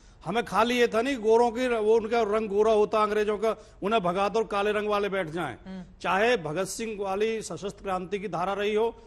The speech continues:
Speaker 1: चाहे महात्मा गांधी वाली अहिंसक आंदोलन की रही हो।
Speaker 2: अपराधियों को क्या भगत सिंह और गांधी समझ में आएंगे?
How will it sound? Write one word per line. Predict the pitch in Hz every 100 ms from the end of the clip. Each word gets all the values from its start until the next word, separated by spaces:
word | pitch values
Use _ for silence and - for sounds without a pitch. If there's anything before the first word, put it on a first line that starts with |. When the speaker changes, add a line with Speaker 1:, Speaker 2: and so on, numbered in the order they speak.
| -
Speaker 1:
चाहे | - 185 214
महात्मा | 202 185 208
गांधी | 202 202 196
वाली | 202 196
अहिंसक | 226 180 190 175 202
आंदोलन | 190 190 196
की | 190
रही | 175
हो। |
Speaker 2:
अपराधियों | 285 311 330 330 359
को | 370
क्या | - 381
भगत | 320 294 302
सिंह | 302
और | 302 269
गांधी | 254 247
समझ | 269 247 247
में | 208 233
आएंगे? | 214 202 202